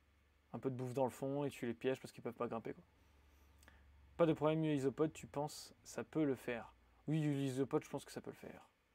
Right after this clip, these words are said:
Ça va pas se barrer de partout ? Ah, euh, ah ! Ah, si, ça va peut-être se barrer de partout sur le flex, parce qu'ils vont grimper partout.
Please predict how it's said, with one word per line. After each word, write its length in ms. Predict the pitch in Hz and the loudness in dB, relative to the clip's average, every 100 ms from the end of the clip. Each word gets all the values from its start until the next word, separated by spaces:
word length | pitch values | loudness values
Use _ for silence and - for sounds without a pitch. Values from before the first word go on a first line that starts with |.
| _ _ _ - | _ _ _ 8
Ça 140 | 160 | 12
va 80 | 160 | 12
pas 140 | 220 | 12
se 60 | 180 | 12
barrer 220 | 202 190 | 12 12
de 40 | |
partout ? 440 | - 185 - 285 - - - - | 12 10 10 8 8 -6 -20 12
Ah, 380 | 202 247 254 160 | 12 12 12 12
euh, 640 | 156 165 160 160 165 160 - | 12 12 12 12 12 12 12
ah ! 300 | 285 269 - - _ _ _ _ _ _ _ _ _ _ _ _ _ _ _ _ _ _ _ _ - _ _ - | 12 12 12 0 _ _ _ _ _ _ _ _ _ _ _ _ _ _ _ _ _ _ _ _ -20 _ _ 2
Ah, 240 | 156 151 | 8 8
si, 160 | 143 240 | 8 6
ça 120 | 196 | 8
va 40 | 135 | 8
peut-être 220 | 214 208 | 8 6
se 80 | 147 | 6
barrer 200 | 127 123 | 4 6
de 60 | |
partout 240 | 202 - 233 | 2 4 2
sur 140 | 170 | 2
le 40 | |
flex, 280 | - 147 - | 4 2 2
parce 120 | 131 | -6
qu'ils 120 | - 123 | -2 -2
vont 80 | |
grimper 300 | 123 120 120 | 0 0 0
partout. 360 | 131 185 214 | 2 2 2